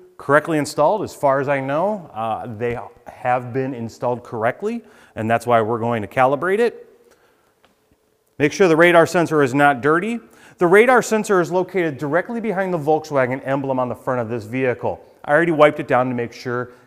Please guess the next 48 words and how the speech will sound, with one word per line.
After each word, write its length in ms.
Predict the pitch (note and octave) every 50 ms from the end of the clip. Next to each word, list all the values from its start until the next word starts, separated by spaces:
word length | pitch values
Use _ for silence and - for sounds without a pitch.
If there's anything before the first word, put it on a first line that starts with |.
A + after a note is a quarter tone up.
| _ _
Didn't 220 | - E3 D#3 D3+
come 220 | - - D#3 D3+ C3
far 320 | - - C3 C#3 D3 C#3+
from 120 | D3 D#3
the 60 | C#3+ C3
body 240 | B2+ C#3 C#3 C#3
shop, 360 | C3 - - C#3+ C3+ C3+ C3 -
and 100 | B2+ B2+
it 60 | B2
was 120 | B2+ A#2+
a 40 | C3
little 300 | B2+ B2+ C#3 C3 C3 C3
bit 160 | A#2 A#2 B2 -
rainy 360 | G2+ A#2+ B2 B2+ B2 B2 A#2+ A#2+
out, 240 | A#2 A#2+ A2+ -
but 100 | - B2
I 60 | A#2 A#2+
did 180 | A2 A#2+ A#2+
go 120 | G#2+ B2 A#2
ahead 140 | G#2 A#2
and 80 | G#2+ G#2
wipe 160 | G2+ G#2 G#2 -
that 160 | C3 C3+ C#3+
off. 320 | B2+ G2+ F#2 G2+ - - - - _ _ _ _ _ _ - - - - -
Uh, 100 | C#3+ C#3
free 240 | - - F#3+ G3
of 80 | G3 E3
metal 240 | E3+ E3 D3 C#3+ D3
objects 440 | D#3+ D#3+ D#3 C3+ C3 D#3 D3 - D3
and 80 | B2+
remove 260 | C3 C3+ D3 F3+ F3 - -
all 240 | - C#3+ D#3+ E3+ E3 -
excess 480 | D3+ D3+ - - - D#3 C#3 B2+ -
weight 220 | A#2+ C3+ C#3+ C#3+ C#3+
from 180 | - C3 B2+
the 80 | B2 A#2
vehicle. 540 | G2+ A#2+ C3 B2+ A#2+ A2 - A#2 F#2 D#2+ - - - _ _ _ _ _ _ _ _
Now, 100 | B2+ C3
you 160 | C3+ C#3 D3+
will 160 | D3+ E3 E3
notice 340 | D3+ C#3+ D3 C#3+ C#3 C3+ -
this 160 | C#3 C3 F#2+
one 200 | A2 B2+ B2 A#2
does 200 | G#2+ B2 B2 A#2+
have 260 | - A#2+ B2 A#2+ A2+
a 160 | A#2 A#2 A2+
cargo 420 | G#2+ - - B2 B2 A#2+ G#2+ A2 G2+
topper 560 | - - - A2+ G#2 G#2 - A2+ G#2+ G#2 -